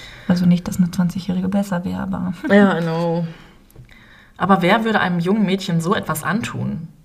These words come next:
Speaker 2: Auf den ersten Blick deutet nichts auf ein Sexualverbrechen hin, obwohl das Mädchen offenbar ein Gegenstand anal eingeführt wurde und dabei viel Schaden angerichtet hat. Madison ist eine kleine Stadt und hier passiert eigentlich nichts Schlimmes.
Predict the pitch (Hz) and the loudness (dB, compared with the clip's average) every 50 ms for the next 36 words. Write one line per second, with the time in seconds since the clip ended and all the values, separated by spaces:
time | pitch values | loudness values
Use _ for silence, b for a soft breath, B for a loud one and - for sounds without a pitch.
0 | _ _ _ - - 165 - - 170 165 - 156 180 180 - 202 170 165 180 190 | _ _ _ -4 -4 -2 -2 0 -2 0 2 2 0 2 0 0 0 0 0 -2
1 | - - - - - 151 156 160 165 156 165 175 170 - - - - - 147 143 | -4 -8 -6 -2 0 0 0 0 0 0 0 0 0 -2 -6 -6 -4 -4 -4 -4
2 | - 147 127 - 127 120 135 156 - 165 - - - - 156 151 151 147 156 175 | -4 -6 -4 -2 0 0 0 0 -2 -4 -6 -6 -6 -6 -4 -2 -2 0 0 -2
3 | B B B B B B B - 175 170 170 - 160 156 165 208 226 226 208 - | B B B B B B B -4 -4 -4 -4 -4 0 2 2 4 4 2 0 0
4 | 202 190 196 - - 202 196 - 170 - 190 170 165 160 160 - 151 151 156 156 | 0 0 0 0 -2 0 2 2 2 2 2 4 4 4 4 2 0 -4 -6 -6
5 | 156 165 170 175 165 - - 151 151 147 147 - 147 147 147 156 165 156 - - | -4 -2 -2 0 0 -2 -2 -4 -4 -4 -4 -4 -2 0 2 4 4 2 2 0
6 | 135 123 123 - - - 120 - - 139 139 147 147 151 151 147 143 - - - | -2 -4 -4 -4 -4 -6 -4 -4 -4 -4 -4 -2 -2 -2 -2 -4 -4 -6 -6 -4
7 | 139 135 - 127 131 131 - - - 151 151 151 147 - - 139 143 143 143 123 | -4 -2 -2 -2 -4 -4 -6 -4 -2 0 0 0 0 0 0 2 2 2 0 0
8 | - 127 131 123 123 127 - - - - - 143 143 143 - - - - _ _ | 0 0 0 0 -2 -2 -4 -6 -8 -8 -8 -10 -8 -10 -12 -14 -18 -20 _ _
9 | B B B B B B B B B B B B B B - 151 160 185 208 202 | B B B B B B B B B B B B B B 0 2 4 6 4 4
10 | - 202 190 185 180 - 180 165 165 - - 165 190 208 160 127 - - 143 165 | 4 2 0 0 0 -2 -2 -2 0 2 2 4 4 4 4 2 -2 -4 -4 -6
11 | 165 - - - - - 151 147 147 - - - - - 151 156 156 143 - - | -6 -10 -14 -10 -8 -6 -4 -4 -6 -8 -12 -12 -10 -8 -8 -6 -8 -8 -8 -8
12 | 143 - - 139 147 143 147 151 143 - - 151 147 127 - - - - - 185 | -8 -6 -4 -4 -2 -2 -2 -4 -4 -6 -6 -6 -4 -4 -4 -4 -2 2 4 4
13 | 185 160 123 120 - - - - b | 4 4 4 0 -2 -6 -12 -14 b